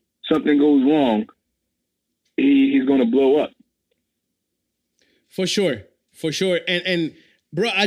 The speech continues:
Speaker 2: really, I just really don't get it, bro. I don't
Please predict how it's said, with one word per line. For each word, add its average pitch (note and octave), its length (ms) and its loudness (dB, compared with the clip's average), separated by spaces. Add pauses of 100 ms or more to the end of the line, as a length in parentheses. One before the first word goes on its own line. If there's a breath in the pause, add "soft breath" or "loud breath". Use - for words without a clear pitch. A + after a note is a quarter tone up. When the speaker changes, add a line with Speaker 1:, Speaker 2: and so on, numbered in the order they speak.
(120)
Speaker 2:
really, B3 340 -2
I G3 100 -2
just E3+ 280 -4
really G#3+ 320 -6
don't F#3 400 -6
get F3 220 -2
it, B2+ 140 -6
bro. C3+ 280 -6
I D3+ 160 -4
don't E3+ 480 -2